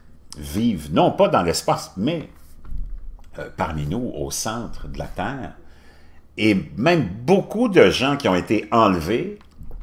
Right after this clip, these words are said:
et prétendent avoir été enlevés, amenés dans une soucoupe volante, peut-être que ces soucoupes volantes-là ne viennent pas de l'espace lointain, mais de cavernes, montagnes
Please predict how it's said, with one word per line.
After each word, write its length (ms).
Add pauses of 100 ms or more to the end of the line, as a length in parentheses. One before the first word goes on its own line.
(540)
et 120
prétendent 420
avoir 180
été 180
enlevés, 680
amenés 260
dans 160
une 160
soucoupe 300
volante, 380 (280)
peut-être 540
que 100
ces 460 (340)
soucoupes 380
volantes-là 460
ne 120
viennent 400 (140)
pas 340 (440)
de 120
l'espace 520
lointain, 480 (320)
mais 380 (800)
de 440 (680)
cavernes, 580 (640)
montagnes 800